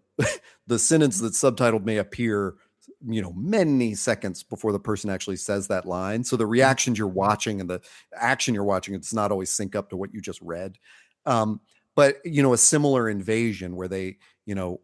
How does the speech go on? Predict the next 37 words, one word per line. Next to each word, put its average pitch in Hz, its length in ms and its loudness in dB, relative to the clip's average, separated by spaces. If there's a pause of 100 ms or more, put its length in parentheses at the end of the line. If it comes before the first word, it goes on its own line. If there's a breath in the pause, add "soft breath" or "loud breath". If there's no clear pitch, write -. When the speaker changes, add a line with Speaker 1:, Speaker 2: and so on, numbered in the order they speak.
Speaker 1:
there's 104 260 -4
almost 104 380 -2
this 101 160 -4
sense 107 320 -2
of, 95 100 -8
like, 87 160 -4 (220)
letting 107 600 -2 (260)
the, 92 400 -6 (220)
the, 90 300 -6 (600)
the - 80 -14
conquering 113 500 0
army 110 540 -2
in 117 360 0
before 110 260 -4
you 101 100 -4
realize 104 320 -2
what 98 140 -6
their 90 120 -8
intentions 120 540 -2
are 110 340 2
into 98 160 -6
your, 98 120 -2
like, 90 200 -4
very 98 200 -4
secure 92 300 -12
fort. 139 500 0
And, 101 100 -4
like, 95 240 -4 (400 soft breath)
you 143 80 4
know, 139 80 6
so 151 200 2
all 151 240 4
these 151 240 2
things 160 240 2
I'm 107 140 0
recognizing 110 560 -2
is, 92 120 -10